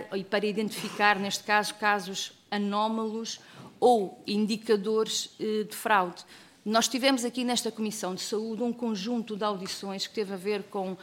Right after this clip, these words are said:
aquele tema que veio a público da produção adicional no Hospital, eh, de Santa Maria. O que percebemos todos é que houve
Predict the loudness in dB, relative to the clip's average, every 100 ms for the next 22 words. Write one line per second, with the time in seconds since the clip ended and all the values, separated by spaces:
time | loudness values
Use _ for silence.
0 | -16 -14 -12 2 2 2 0 0 0 -2
1 | -2 0 2 0 -2 -2 -2 2 4 4
2 | 0 -8 -8 -6 -4 -6 -8 -6 -4 -2
3 | -2 -2 -2 -4 -4 -8 -2 0 0 -4
4 | -18 -20 -20 -2 2 4 4 2 0 -2
5 | 0 0 0 0 0 0 0 0 -2 -4
6 | -2 0 2 0 0 -2 -2 0 -2 0
7 | 2 2 0 -8